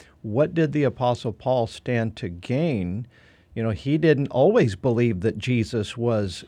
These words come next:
God manifest in the flesh, that he was the Messiah. In fact, he was so adamant that he was opposing it, putting people into prison and consenting to their torture and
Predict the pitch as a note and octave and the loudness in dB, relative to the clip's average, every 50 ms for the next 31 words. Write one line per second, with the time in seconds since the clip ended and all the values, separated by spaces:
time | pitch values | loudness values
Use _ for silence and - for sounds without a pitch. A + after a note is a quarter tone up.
0 | C3 G#2 C3 A#2+ A2 A2 F#2+ A2 A2+ G#2+ G2+ G2+ F#2+ - - G#2+ G2 G2 - - | -6 -2 0 0 2 0 0 0 -2 0 0 -2 -4 -2 -2 -2 -2 -2 -6 -6
1 | G#2+ G2 F#2+ - - A#2 G#2+ G2 F2+ F2+ - - - F#2 E2+ - B2+ B2 A#2+ A#2 | -6 -6 -6 -6 -6 -4 -4 -2 -2 -4 -6 -6 -6 -8 -6 -4 -4 -4 -2 -2
2 | A2+ G#2 F2+ G#2 A2+ - G#2 - - A#2+ G#2+ G2+ G2+ F#2+ F#2 F#2 F#2 - B2 A#2 | -2 -4 -4 -8 -8 -8 -8 -6 -6 -6 -4 -4 -4 -4 -6 -6 -4 -2 -2 -2
3 | A2 - - C#3 D#3 F3 D3+ C3+ - - C3 A#2+ - - A2+ B2+ F3+ G#3 D#3+ G#2 | -2 -2 -6 -6 -4 -4 -4 -6 -2 -2 -2 -2 0 0 0 0 2 2 0 0
4 | G2+ G#2+ A2 - - - - - - - - _ _ - - B2 A#2+ - A2 C3 | -2 -2 -4 -6 -8 -20 -20 -20 -20 -20 -20 _ _ -8 -2 -2 0 0 0 0
5 | C3+ C3 A#2+ G2 G#2+ A2+ - - - - D3 E3+ F#3+ G3 D#3+ C3+ D#3 B2+ A2 G2 | 2 2 2 2 0 -2 -4 -6 -2 2 4 8 8 8 6 6 2 2 2 2
6 | G#2 B2 B2 - - - C3 C#3 D3+ C3+ A#2 - C#3+ C3+ C3 C#3 C3 B2 A#2 A2 | 2 2 0 -2 -2 -2 0 0 0 -2 0 2 0 0 2 0 0 0 2 0
7 | A2 - - - C3 A#2 A2 G2 - A2+ G2 G#2 A#2 B2+ D3 - - - A#2+ G#2+ | 0 -4 -4 0 0 2 2 0 -2 -4 -4 -4 -4 -4 -6 -8 -6 -6 -4 -4
8 | G#2+ G2+ G2+ G2 F2 - - G#2+ G#2 - - D3+ D3 D#3 - - D3 C3 B2 - | -2 -2 -4 -6 -6 -6 -6 -6 -6 -4 -4 -2 -2 -2 -2 -2 -4 -4 -2 -2
9 | C3 A2 G2 A#2 A2+ A2 G2 - - - C3+ C3+ C#3 - - - A#2+ G2+ G2 G#2+ | -2 0 0 0 0 0 -2 -6 -4 -2 0 0 0 -2 -4 -6 -4 -4 -2 -2
10 | A#2 B2+ A2 G#2+ A2 G#2+ G#2+ A2 | -2 -2 -2 -4 -4 -4 -4 -6